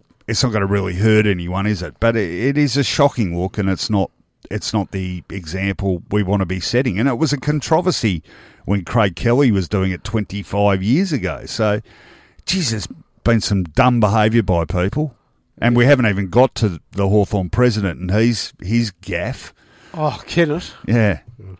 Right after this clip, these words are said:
Speaker 2: God.
Speaker 1: Which, which, uh, and I've gotta say too, quickly.
Speaker 2: They don't understand, these,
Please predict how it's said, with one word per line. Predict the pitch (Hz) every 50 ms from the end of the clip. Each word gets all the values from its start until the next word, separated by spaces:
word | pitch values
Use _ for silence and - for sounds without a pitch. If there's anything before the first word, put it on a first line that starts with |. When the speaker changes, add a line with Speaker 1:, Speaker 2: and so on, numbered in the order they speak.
| _
Speaker 2:
God. | _ - 90 98 92 - _ -
Speaker 1:
Which, | - 147 165 - -
which, | 165 - 175 170 - - - - -
uh, | - 87 92 104 127 139 135 127 123 107
and | 123 135 143
I've | 139 123 -
gotta | - 139 117
say | - - 117 110 107
too, | 98 - - 113 107 92
quickly. | - - - 113 - - 98 87 85 -
Speaker 2:
They | - 262 294
don't | 339 349 359 320 196
understand, | 135 113 - - - 185 202 247 190 104 87
these, | - 113 101 95 - - -